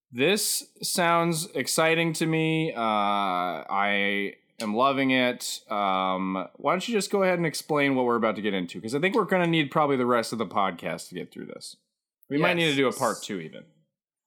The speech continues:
Speaker 2: Perhaps. I don't know how long this will take. So, for, uh, for a number of reasons, I've, I wanted to do this. Uh, for one thing, uh,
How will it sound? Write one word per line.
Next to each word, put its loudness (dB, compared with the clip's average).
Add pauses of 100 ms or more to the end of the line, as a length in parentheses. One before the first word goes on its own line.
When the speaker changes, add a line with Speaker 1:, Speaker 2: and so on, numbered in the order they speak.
(220)
Speaker 2:
Perhaps. -4
I 0
don't -4
know -2
how -6
long -2
this -16
will -18
take. -14
So, 0 (880)
for, 2
uh, -4
for 2
a 2
number -2
of -8
reasons, -6
I've, -2 (120)
I 0
wanted -4
to -20
do -10
this. -10
Uh, 2
for -10
one -6
thing, -10 (800)
uh, -2